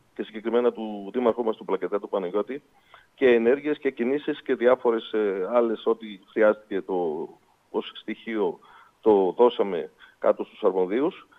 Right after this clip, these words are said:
ε, και αυτοί κρίνανε ότι το πρότυπο επαλ πλέον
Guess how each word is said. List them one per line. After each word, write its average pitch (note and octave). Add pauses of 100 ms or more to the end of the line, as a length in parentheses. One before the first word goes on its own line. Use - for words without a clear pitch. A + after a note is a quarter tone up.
(260)
ε, A#2
και A2+
αυτοί G3
κρίνανε G3+
ότι F3+
το C3 (220)
πρότυπο C#3+
επαλ C3+
πλέον C3+